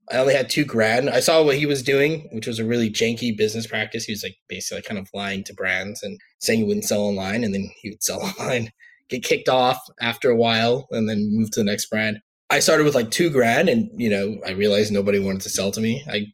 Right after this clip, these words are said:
got the money from my friend. I had literally no money to start my own business venture. We scaled it a little bit, and then we <laughs> ended up getting sued because we accidentally bought from a really bad, we bought some products that, that looked like it was a real, like, from a real manufacturer,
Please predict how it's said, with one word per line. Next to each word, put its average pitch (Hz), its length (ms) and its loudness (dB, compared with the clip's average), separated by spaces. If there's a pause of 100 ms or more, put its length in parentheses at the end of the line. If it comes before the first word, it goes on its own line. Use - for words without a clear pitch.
got 113 200 -2
the 117 80 0
money 110 180 4
from 107 140 -4
my 98 100 -4
friend. 104 220 -2
I 101 60 0
had 95 200 -6
literally 101 320 -2
no 95 180 -4
money 95 360 -4 (240)
to - 80 -4
start 113 180 2
my 104 80 2
own 95 140 0
business 101 280 0
venture. 92 420 -6 (220)
We 156 100 -2
scaled 247 260 6
it 220 100 8
a - 20 6
little 175 220 6
bit, 123 280 4 (280)
and 127 100 0
then 135 160 0
we 127 480 0 (160)
<laughs> 131 100 -10
ended 131 220 0
up 123 80 -2
getting 120 220 -4
sued 107 460 -4 (120)
because 110 460 -4
we 120 80 -4
accidentally 117 360 -2
bought 110 360 -4
from 113 140 -4
a 107 40 -2
really 107 260 -2
bad, 104 360 -2 (300)
we 147 100 0
bought 165 340 2
some 170 160 2
products 135 380 0
that, - 140 -4 (180)
that 139 180 2
looked 208 220 2
like 156 160 2
it 135 80 -2
was 120 120 0
a 107 60 0
real, 110 260 2 (120)
like, 98 140 -8
from 117 160 -2
a - 20 -2
real 107 160 0
manufacturer, 107 760 -2